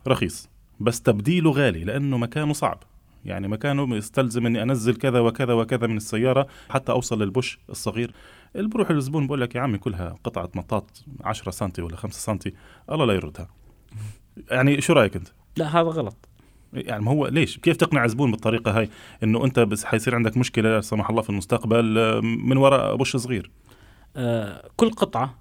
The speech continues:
Speaker 2: إذا خربت إلها سلبيات، فأنت لما يجي زبون لازم تعطيه ال-، ال-، النقاط السلبية اللي راح تصير بالسيارة إذا ما غيرت هاي القطعة.
Speaker 1: مهم.
Speaker 2: يعني أنت، يعني اليوم ما غيرت هاي القطعة، بعدين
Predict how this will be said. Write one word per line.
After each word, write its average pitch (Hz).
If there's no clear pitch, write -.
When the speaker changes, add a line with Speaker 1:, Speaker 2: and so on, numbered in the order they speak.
Speaker 2:
إذا 123
خربت 135
إلها 175
سلبيات، 143
فأنت 170
لما 143
يجي 160
زبون 156
لازم 165
تعطيه 156
ال-، 127
ال-، 107
النقاط 151
السلبية 156
اللي 143
راح 131
تصير 185
بالسيارة 160
إذا 135
ما 165
غيرت 156
هاي 143
القطعة. -
Speaker 1:
مهم. 90
Speaker 2:
يعني 120
أنت، 156
يعني 107
اليوم 175
ما 185
غيرت 139
هاي 120
القطعة، 95
بعدين 156